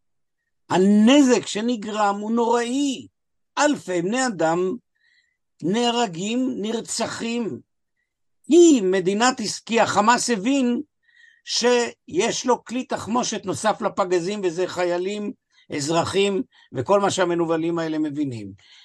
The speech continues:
אז מבחינת שיקולי העיקרון של הנזק, הנזק הגדול יותר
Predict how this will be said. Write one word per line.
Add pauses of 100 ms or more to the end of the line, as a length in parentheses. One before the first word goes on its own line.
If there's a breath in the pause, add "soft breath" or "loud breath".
(640 soft breath)
אז
מבחינת (160)
שיקולי (460)
העיקרון
של
הנזק, (1300)
הנזק
הגדול
יותר